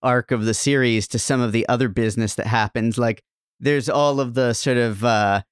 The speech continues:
chit chat between the cops at the station. And, like, a lot of it is, like, those cliche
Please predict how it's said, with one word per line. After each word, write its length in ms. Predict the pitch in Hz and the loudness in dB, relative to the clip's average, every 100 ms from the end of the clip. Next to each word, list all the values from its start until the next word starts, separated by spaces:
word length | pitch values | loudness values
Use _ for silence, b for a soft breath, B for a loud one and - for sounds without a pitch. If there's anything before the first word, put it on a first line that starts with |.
| _ _ - | _ _ -4
chit 260 | 175 165 | -2 -2
chat 380 | - 156 117 - - | -2 -2 0 -2 -6
between 300 | - 139 120 | -2 0 0
the 80 | |
cops 480 | 107 131 120 123 - | 0 0 2 0 -6
at 60 | - | -8
the 60 | 104 | -6
station. 680 | - 117 120 160 156 175 165 _ _ | -2 0 0 0 0 0 -4 _ _
And, 100 | 160 | -4
like, 120 | 180 196 | -2 -2
a 40 | |
lot 340 | 226 226 220 214 | -2 0 2 0
of 100 | 185 | 0
it 100 | 156 | 0
is, 180 | 147 131 | 0 0
like, 200 | 131 - | -2 0
those 200 | 127 117 | -2 -2
cliche 1000 | - 110 113 117 - 123 113 78 95 98 | -8 -4 -2 -2 0 0 2 0 -2 -4